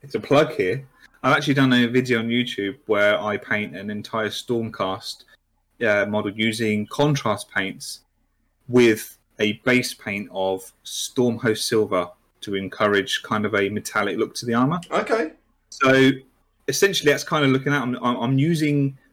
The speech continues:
Speaker 1: I basically base painted all of the armor with Stormhost Silver, and then I used the relevant colored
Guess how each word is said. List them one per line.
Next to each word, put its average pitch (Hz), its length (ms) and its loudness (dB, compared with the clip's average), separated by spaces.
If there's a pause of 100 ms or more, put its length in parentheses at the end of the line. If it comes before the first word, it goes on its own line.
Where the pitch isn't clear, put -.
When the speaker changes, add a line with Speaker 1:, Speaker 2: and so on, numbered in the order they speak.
(420)
Speaker 1:
I 131 60 2
basically 135 320 2
base 175 300 0
painted 139 420 -2
all 127 200 2
of 117 100 -10
the 107 500 -4 (180)
armor 120 280 0
with 98 180 0 (140)
Stormhost 107 400 -4
Silver, 170 500 0
and 123 100 2
then 123 140 4
I 127 80 6
used 135 560 4 (220)
the 135 160 0
relevant 143 500 4 (200)
colored 139 400 0